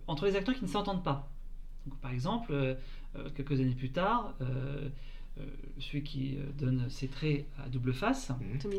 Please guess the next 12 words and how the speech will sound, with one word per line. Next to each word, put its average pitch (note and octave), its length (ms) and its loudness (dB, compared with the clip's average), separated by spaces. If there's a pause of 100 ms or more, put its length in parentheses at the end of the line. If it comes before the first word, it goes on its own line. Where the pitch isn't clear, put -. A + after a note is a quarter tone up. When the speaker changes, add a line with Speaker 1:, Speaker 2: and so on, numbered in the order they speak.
Speaker 3:
Lee - 40 -4
Jones. A3 180 0
Speaker 2:
Tommy G2+ 120 0
Lee G2 80 -2
Speaker 1:
Tommy C#3 240 10
Speaker 2:
Jones. C3+ 80 10
Speaker 1:
Lee C3 80 6
Jones, A3+ 220 10 (340)
reconnaîtra F#3 560 0 (120)
détester C4 480 10
Jim A3+ 140 4
Carrey. D#3 320 4